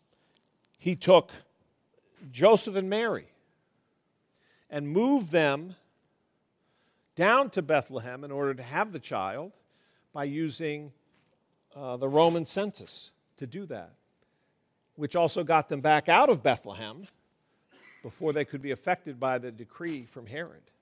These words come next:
Elsewhere, you can also read that God sent them down to Egypt for several years until Herod was dead. God's work is salvation, and he wants to bring that to us today.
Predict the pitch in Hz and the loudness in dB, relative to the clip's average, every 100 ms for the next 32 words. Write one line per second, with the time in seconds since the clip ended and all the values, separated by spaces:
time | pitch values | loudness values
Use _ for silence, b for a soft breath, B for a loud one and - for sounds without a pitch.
0 | _ _ _ _ _ _ _ _ _ _ | _ _ _ _ _ _ _ _ _ _
1 | _ _ _ _ _ _ _ _ _ - | _ _ _ _ _ _ _ _ _ -4
2 | 135 - 143 127 123 131 143 139 - 147 | -2 -2 -2 -2 -2 -6 0 0 0 -6
3 | 135 143 135 123 101 147 143 131 120 - | -4 -4 -2 -4 -2 -2 0 -2 -6 -10
4 | 131 - 127 120 - b b b 139 135 | -10 -8 -10 -10 -16 b b b 2 2
5 | - 147 135 117 - 123 - 143 127 123 | 0 -2 -2 -4 -12 -10 2 4 4 -4
6 | 127 113 - 98 117 98 135 123 107 107 | -8 -10 -12 -14 -12 -8 -4 -4 -6 -10
7 | - 135 147 101 - b b b _ _ | -4 2 2 2 -8 b b b _ _
8 | b b b b _ _ _ _ _ _ | b b b b _ _ _ _ _ _
9 | _ _ _ 156 180 226 185 147 185 190 | _ _ _ 2 6 6 6 6 6 6
10 | - 170 156 - 143 131 127 123 - 92 | 2 2 2 2 2 2 2 0 -2 -14
11 | 87 _ _ _ _ _ _ 143 135 220 | -20 _ _ _ _ _ _ -12 -6 -6
12 | 190 233 233 - 143 147 208 190 190 202 | -4 -4 -6 -8 -8 -4 -4 6 8 8
13 | - - 165 170 202 - - - 123 151 | 4 -6 0 2 0 -4 -14 -14 -2 0
14 | 127 | 0